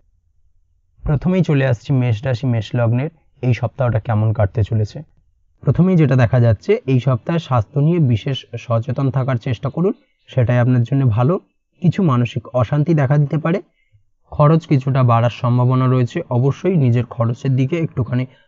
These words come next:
মনোযোগী দেওয়া হওয়া প্রয়োজন, সেটাই আপনার জন্য ভালো। তাছাড়াও আপনার অহেতুক খরচ করা থেকে বিরত থাকতে হবে। সপ্তাহের মধ্যবর্তী সময় ও শেষের দিকে মন প্রসন্ন থাকবে, সার্বিকভাবে মানসিক শান্তি ফিরে পাবেন এবং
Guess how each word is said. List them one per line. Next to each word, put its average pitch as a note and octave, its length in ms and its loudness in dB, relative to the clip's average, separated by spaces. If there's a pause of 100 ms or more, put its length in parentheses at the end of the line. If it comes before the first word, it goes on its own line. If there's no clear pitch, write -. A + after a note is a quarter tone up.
(120)
মনোযোগী C3 600 4
দেওয়া A#2+ 420 2
হওয়া B2 260 0
প্রয়োজন, C3+ 420 -2
সেটাই B2+ 300 -2
আপনার A#2+ 240 2
জন্য C#3+ 320 2
ভালো। A#2 320 -2 (640)
তাছাড়াও F#3+ 500 2
আপনার C3 400 2
অহেতুক D3 400 2
খরচ C3 300 0
করা C3+ 200 0
থেকে C3+ 200 0
বিরত A#2+ 340 2
থাকতে C3 360 -2
হবে। D3+ 240 0 (500)
সপ্তাহের G3+ 480 -2
মধ্যবর্তী D#3 600 4
সময় E3 420 -2
ও C3 80 -4
শেষের C#3 400 0
দিকে D3 240 -2
মন B2+ 300 2
প্রসন্ন D3 540 0
থাকবে, D#3 320 0 (480)
সার্বিকভাবে E3+ 760 2
মানসিক B2+ 480 0
শান্তি C3+ 400 -2
ফিরে D#3 220 0
পাবেন E3 320 -2 (340)
এবং D#3 320 2